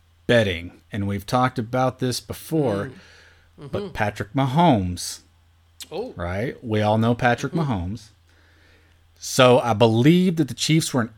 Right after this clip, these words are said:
Speaker 1: eight and a half point favorite, right?
Speaker 2: Mm.
Speaker 1: Comes down, they've got the ball, they're up three.
Speaker 2: Mm-hmm.
Speaker 1: And so
Speaker 2: I know where you're going with this.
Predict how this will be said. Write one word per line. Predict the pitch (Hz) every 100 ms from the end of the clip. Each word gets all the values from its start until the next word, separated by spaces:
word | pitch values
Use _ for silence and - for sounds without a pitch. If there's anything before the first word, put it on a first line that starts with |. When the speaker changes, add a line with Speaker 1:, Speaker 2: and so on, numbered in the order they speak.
| -
Speaker 1:
eight | 139 165 -
and | 139
a |
half | 120 - 113 104 107 -
point | - 107 101 117
favorite, | - - 107 95 87 82 - _ _ _ _ _ _ _ _ _ - _
right? | - 87 95 262
Speaker 2:
Mm. | - - _ _ _ - - - - _ _ _
Speaker 1:
Comes | - 135 147
down, | 135 127 120 120 117 113 - - _
they've | 107 110
got | 123 123
the | -
ball, | 107 110 107 107 104
they're | 98 98 98
up | 113 101 104 _ _ _ _
three. | - 98 98 87 95 - _ _ _ _ _ _ _ _ _ _ -
Speaker 2:
Mm-hmm. | -
Speaker 1:
And | 87 92 98
so | - 98 95 98 92
Speaker 2:
I | 190
know | 196 196
where | 196
you're | 185
going | 185 254 190
with | 143
this. | 139 127 -